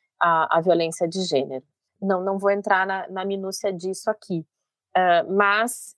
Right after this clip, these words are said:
eu entendo que a justiça restaurativa, ela tem, sim, muito a contribuir nessa, nessa esfera, né, que não é algo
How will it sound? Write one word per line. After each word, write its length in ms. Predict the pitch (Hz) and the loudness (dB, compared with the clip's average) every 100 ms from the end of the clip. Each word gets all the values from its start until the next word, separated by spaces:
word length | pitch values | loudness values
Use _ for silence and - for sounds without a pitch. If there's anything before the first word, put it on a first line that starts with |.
| - | 0
eu 240 | 196 226 | 4 4
entendo 840 | 269 254 220 208 262 262 202 180 175 _ | 2 -2 -2 -2 -4 -6 -6 -6 -10 _
que 400 | 208 202 202 202 170 | -14 -10 -6 0 0
a 120 | 190 | 0
justiça 380 | 190 220 208 214 | -6 -10 -8 -8
restaurativa, 720 | 202 208 185 - 202 208 208 | -2 -2 -2 -6 -10 -2 2
ela 260 | 214 208 - _ | 2 0 -6 _
tem, 180 | 208 233 | 2 2
sim, 220 | 262 262 | 0 -4
muito 260 | 254 233 254 | -4 -2 0
a 80 | 277 | 0
contribuir 720 | 247 226 233 202 190 180 311 _ _ _ _ _ _ _ _ _ - | -2 -4 -6 -2 -2 -4 -8 _ _ _ _ _ _ _ _ _ -10
nessa, 640 | 160 156 - 180 151 156 - | -4 -4 -2 -2 0 -2 -6
nessa 300 | 156 156 170 | -8 -6 -6
esfera, 560 | - - 143 143 233 - _ - | -6 0 2 4 2 -2 _ -16
né, 160 | 151 165 | -14 -8
que 120 | 185 | -2
não 260 | 175 196 | 0 2
é 280 | 226 202 220 - _ _ _ | 2 2 -2 -8 _ _ _
algo 640 | 175 175 202 202 208 208 | 4 6 6 4 0 -4